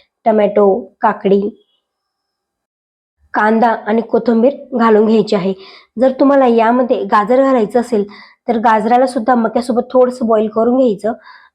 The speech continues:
आणि मग त्यानंतर तुम्ही गाजर यामध्ये घालू शकतात. चिंचेचं पाणी आणि कोथिंबीर यामध्ये मी घालून घेतलेली आहे. त्यानंतर माझ्याकडे ना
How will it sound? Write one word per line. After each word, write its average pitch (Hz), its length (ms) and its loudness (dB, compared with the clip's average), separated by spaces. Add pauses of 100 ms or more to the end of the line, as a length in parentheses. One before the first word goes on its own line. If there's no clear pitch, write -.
आणि 220 160 0
मग 247 360 0
त्यानंतर 220 360 0
तुम्ही 240 240 2
गाजर 208 260 2
यामध्ये 208 420 2 (220)
घालू 214 220 2
शकतात. 202 340 -4 (1300)
चिंचेचं 247 480 0
पाणी 233 340 2
आणि 233 260 -2
कोथिंबीर 240 500 0
यामध्ये 214 360 2
मी 240 120 2
घालून 240 340 2
घेतलेली 202 360 0
आहे. 196 280 -4 (560)
त्यानंतर 247 460 2
माझ्याकडे - 1300 -4
ना 233 160 0